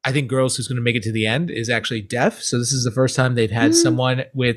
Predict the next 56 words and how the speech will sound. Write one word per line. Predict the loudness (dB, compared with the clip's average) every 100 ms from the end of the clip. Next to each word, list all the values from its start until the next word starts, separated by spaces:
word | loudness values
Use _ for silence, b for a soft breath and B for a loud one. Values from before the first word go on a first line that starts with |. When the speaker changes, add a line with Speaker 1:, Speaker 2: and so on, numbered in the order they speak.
| 0
Speaker 1:
a | -2
hearing | 2 2 4
impairment | 2 2 2 2 0
on | 0 0
the |
show. | 0 0 0 -2 B B B B
I | 2
think | 4 4
Speaker 2:
Wow. |
Speaker 1:
she's | 2
Speaker 2:
Do | 4
Speaker 1:
gonna | 4
Speaker 2:
they | 6
Speaker 1:
be |
Speaker 2:
have | 4
an |
Speaker 1:
a |
Speaker 2:
interpreter | 4 0 -6 -6 -6
there, | -6 -4 -2
or | 2
Speaker 1:
Yes, | 2 2
Speaker 2:
no? | 2
Speaker 1:
so |
that's | 4 4
it. | 4 4
They | 4
have | 2
an | 0
interpreter | 0 0 2 4 2
on | 2 -2
the | -2 0
Speaker 2:
Wow. |
Speaker 1:
show. | 2 2 2 0 B B
She | 0 2
can | 4
actually | 2 2 0
hear | 2 4 4
and | 4
I |
think | 0 -2
read | 0 0 2
lips, | 2 2
like, | 2
a | 2
little | 2 0
bit | 0
'cause | -2
she | 0
has | 0
an | 0
implant | -4 -4 -2 -2 -2
in | -2
one | -2 0
of |
her | 0
ears. | 0 2 2 0